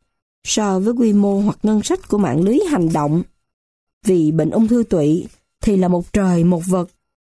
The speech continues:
Ngoài ra, thời gian rảnh rỗi của tôi bị giới hạn. Vì Chloe chỉ đi học mẫu giáo bốn giờ mỗi ngày. Tham gia vào ban quản trị mạng lưới hành động về bệnh ung thư tụy sẽ phá hỏng mọi kế hoạch của tôi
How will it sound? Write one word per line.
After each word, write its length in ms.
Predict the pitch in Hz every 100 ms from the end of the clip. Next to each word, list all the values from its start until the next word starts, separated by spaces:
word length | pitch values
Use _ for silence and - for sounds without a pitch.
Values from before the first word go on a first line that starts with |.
| _ -
Ngoài 280 | 202 185 170
ra, 300 | 202 208 208
thời 220 | - 185
gian 320 | 208 214 208
rảnh 200 | 185 226
rỗi 280 | 214 156 190
của 140 | 226 254
tôi 300 | 233 226 214
bị 140 | 170
giới 240 | 170 247
hạn. 380 | 330 233 160 165 - _ _ _ _ -
Vì 140 | 202 -
Chloe 380 | 254 240 240 220
chỉ 140 | 254
đi 140 | 247 247
học 140 | 240 -
mẫu 120 | 190
giáo 240 | 208 233 262
bốn 320 | 226 381 294
giờ 140 | 202
mỗi 200 | 175 180
ngày. 400 | 240 220 185 175 - _ _ _ _ -
Tham 220 | 226 214
gia 300 | 208 202 190
vào 140 | 185
ban 240 | 170 190 202
quản 220 | 175 226
trị 280 | 196 156 165
mạng 200 | 165 180
lưới 160 | 214 277
hành 200 | 247 170
động 260 | 160 147 170
về 140 | 175
bệnh 240 | 160 151
ung 200 | 170 220
thư 180 | 220 240
tụy 400 | - 175 147 170 - _ -
sẽ 400 | - 190 143 160
phá 180 | 214 254
hỏng 400 | 262 127 151 277
mọi 280 | 240 170 151
kế 140 | - 254
hoạch 200 | 165 -
của 140 | 208 247
tôi 400 | 233 226 220